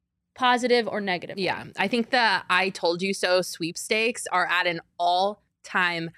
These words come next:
Speaker 1: Yeah.
Speaker 2: high. I think the pressure on not only Car-, on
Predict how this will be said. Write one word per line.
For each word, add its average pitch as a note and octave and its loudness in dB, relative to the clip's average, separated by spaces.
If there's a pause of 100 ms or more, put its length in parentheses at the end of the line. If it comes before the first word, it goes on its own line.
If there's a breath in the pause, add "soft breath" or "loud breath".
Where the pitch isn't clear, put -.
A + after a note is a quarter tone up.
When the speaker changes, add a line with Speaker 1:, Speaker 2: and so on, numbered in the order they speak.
Speaker 1:
Yeah. F#3+ -2
Speaker 2:
high. D#3+ -2 (240 loud breath)
I G3+ -2
think A3 0
the F#3+ -4
pressure B3 0 (240 loud breath)
on F3+ 0
not F#3 0
only C4+ 0
Car-, - -6
on F3+ 2